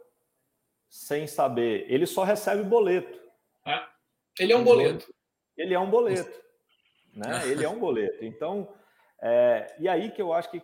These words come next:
Speaker 1: é onde começa a entrar a grande sacada do mercado imobiliário. Se a gente conseguir, de alguma forma, começar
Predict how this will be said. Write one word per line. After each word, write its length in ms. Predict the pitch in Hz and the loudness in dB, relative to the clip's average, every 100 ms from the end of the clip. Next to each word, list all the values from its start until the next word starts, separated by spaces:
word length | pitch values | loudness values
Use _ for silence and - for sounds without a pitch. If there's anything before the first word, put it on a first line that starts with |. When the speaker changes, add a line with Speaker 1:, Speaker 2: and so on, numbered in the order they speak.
| 175 | -10
Speaker 1:
é 40 | |
onde 200 | 165 165 | -12 -12
começa 420 | 160 139 160 - | -14 -10 -10 -12
a 40 | 160 | -14
entrar 300 | 131 135 151 | -10 -6 -4
a 40 | |
grande 300 | 139 147 170 | -6 -8 -10
sacada 400 | 175 165 143 147 | -12 -8 -8 -8
do 100 | 143 | -10
mercado 360 | 151 151 139 143 | -16 -12 -12 -10
imobiliário. 600 | 147 143 139 110 95 - | -12 -6 0 0 0 -6
Se 180 | - - | -14 -8
a 60 | 139 | -8
gente 340 | 139 220 - | -8 -12 -16
conseguir, 560 | - 208 190 185 123 107 | -14 -14 -14 -14 -10 -8
de 100 | 110 | -6
alguma 380 | 117 117 160 170 | -6 -8 -12 -14
forma, 440 | - 113 95 92 _ _ _ _ | -8 -6 -6 -10 _ _ _ _
começar 560 | _ 123 123 - 147 156 | _ -10 -8 -4 -2 -2